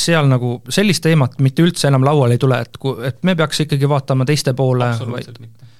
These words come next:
Speaker 2: Absoluutselt. Sel-, sel-, selles ei ole mitte mingisugust kahtlust, sellepärast et,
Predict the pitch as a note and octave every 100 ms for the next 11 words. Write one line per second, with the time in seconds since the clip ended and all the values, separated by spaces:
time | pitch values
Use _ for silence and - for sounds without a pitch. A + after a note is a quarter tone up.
0 | - C3 D#3 D3 C3+ C3+ A#2 F#3 G3 -
1 | - F3+ G3+ - - F3+ A3 G#3 C3 A#2
2 | B2 C3+ D3+ B2+ B2+ C3 D3 D#3 A#2 A#2
3 | A#2 D3+ D3 - - C3+ B2+ A#2+ A2+ A2+
4 | -